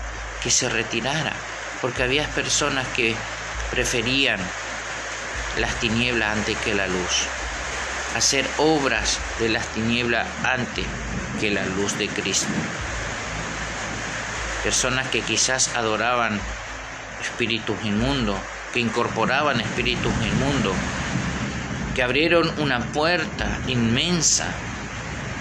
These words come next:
para que aquellos espíritus inmundos tuvieran autoridad sobre ellos. Pero Jesús vino para traer libertad,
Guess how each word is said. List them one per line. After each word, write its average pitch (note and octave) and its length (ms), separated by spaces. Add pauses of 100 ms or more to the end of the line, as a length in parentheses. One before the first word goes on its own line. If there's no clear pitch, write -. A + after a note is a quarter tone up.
(160)
para A#2+ 240
que B2 60
aquellos B2 340
espíritus A#2+ 400
inmundos B2 440 (1600)
tuvieran B2+ 400
autoridad G#2+ 520
sobre G2+ 340
ellos. F2+ 120 (680)
Pero A2+ 160
Jesús B2+ 460
vino C#3 320 (720)
para A2+ 140
traer A2+ 360
libertad, A2 480